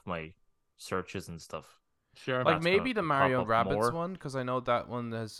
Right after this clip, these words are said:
Speaker 3: like, that's basically X com, isn't it, with Mario?
Speaker 2: Yeah, but to me,
Speaker 3: Yeah.
Speaker 2: that sounds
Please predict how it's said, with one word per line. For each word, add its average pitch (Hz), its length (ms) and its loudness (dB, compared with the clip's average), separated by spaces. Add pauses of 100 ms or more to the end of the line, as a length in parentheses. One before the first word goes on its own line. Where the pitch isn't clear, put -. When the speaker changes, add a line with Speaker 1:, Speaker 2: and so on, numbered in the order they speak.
Speaker 3:
like, 120 200 0
that's 143 200 4
basically 131 440 -2
X - 260 -8
com, 87 300 -4
isn't 98 200 -10
it, 87 140 -8
with - 340 -12
Mario? 85 480 -10 (1200)
Speaker 2:
Yeah, 196 440 8
but 175 120 2
to 196 80 -2
me, 269 140 6
Speaker 3:
Yeah. 330 60 6
Speaker 2:
that 247 180 6
sounds 170 420 4